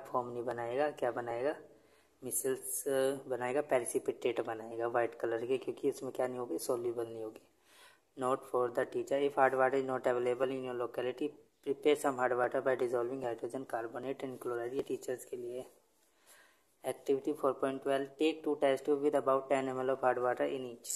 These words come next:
दो टेस्ट ट्यूब लेनी है, दोनों में दस दस एम एल क्या लेना है, वाटर लेना है। Add few, five drops of soap solution to one and five drop of detergent solution to the other,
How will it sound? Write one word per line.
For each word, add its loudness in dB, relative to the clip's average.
दो 8
टेस्ट 2
ट्यूब 0
लेनी -2
है, -2
दोनों -4
में -4
दस -2
दस 0
एम -4
एल -4
क्या -2
लेना -6
है, -6
वाटर 2
लेना -6
है। -12
Add 6
few, 4
five 8
drops 2
of -4
soap 0
solution 2
to 2
one 0
and -8
five 2
drop 0
of -6
detergent -2
solution -4
to -4
the -4
other, -4